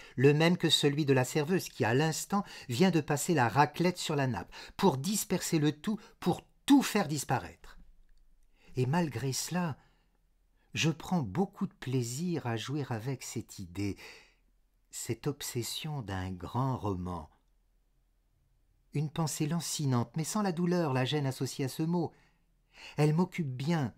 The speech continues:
Elle compose dans ma vie comme un arrière-fond, un paysage de montagne ou une vue sur la mer,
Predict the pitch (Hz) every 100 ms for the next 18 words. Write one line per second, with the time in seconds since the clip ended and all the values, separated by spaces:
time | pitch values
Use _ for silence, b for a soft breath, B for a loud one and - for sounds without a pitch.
0 | _ _ _ _ _ _ b - 156 -
1 | 196 - 214 139 151 151 151 135 190 180
2 | _ _ _ _ - 214 190 175 170 160
3 | 135 143 - - - 143 117 b b b
4 | b b - 131 135 - 165 160 147 151
5 | 175 151 110 127 123 127 - 127 113 110
6 | 139 151 147 127 135 143 - - 113 113
7 | 113 98